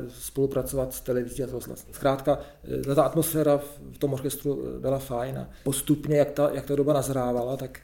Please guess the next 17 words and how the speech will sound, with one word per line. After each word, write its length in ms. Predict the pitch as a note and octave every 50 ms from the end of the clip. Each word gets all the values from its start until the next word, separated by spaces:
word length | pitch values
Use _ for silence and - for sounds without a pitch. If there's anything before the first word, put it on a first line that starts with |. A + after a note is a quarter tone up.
| -
se 200 | - - - C3+
nám, 300 | B2+ B2 B2+ B2 A#2+ - - - C3 B2+ - -
tam 160 | - - B2 B2
byla 120 | B2 B2
taková 200 | B2 C3+ C3 B2+
skupinka 540 | B2+ - - C#3+ B2+ - C#3 C3+ C3 C3 C3
lidí, 280 | B2 B2+ A#2+ B2 B2+
kteří, 360 | B2+ - B2+ B2 A#2+ B2 C3+ C3 B2+ B2+
eh, 40 | B2+
to 100 | - C3+
byli 180 | A2+ A#2 B2+ A#2+
spíš 240 | - - A#2+ A2+ -
ti 140 | - - A#2+
mladší 340 | A2+ G#2+ A2 - - - C3
teda 200 | - C3+ B2 B2
někteří, 480 | C3 B2+ - - C#3+ C3 C3 C#3 D3 D3+
no. 100 | D#3